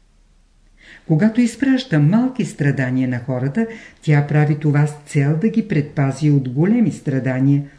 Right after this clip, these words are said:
от големи злини. Защо Навуходоносор се обръща с думите „Мир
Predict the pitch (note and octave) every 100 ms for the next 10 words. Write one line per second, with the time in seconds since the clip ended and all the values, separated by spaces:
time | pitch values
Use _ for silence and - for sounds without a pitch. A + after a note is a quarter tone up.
0 | _ D3 C#3+ A#2 C3 A#2 A#2+ A#2+ F3 F#3+
1 | G#3 - _ _ _ _ _ _ _ _
2 | _ _ _ _ _ _ _ _ _ _
3 | _ _ _ _ _ _ _ _ _ -
4 | F3 C#3+ F#3+ - - B3+ F#3+ D3 D3 D3
5 | C#3+ C#3 B2+ A#2+ A#2+ C#3+ A#2+ - - _
6 | _ - - E3+ E3 A#3 A3+ - D3 -
7 | D#3 D3+ C#3+ C#3+ C#3+ C#3+ _ _ _ _
8 | _ _ _ _ E3 C#3+ D#3+ G#3+ G#3+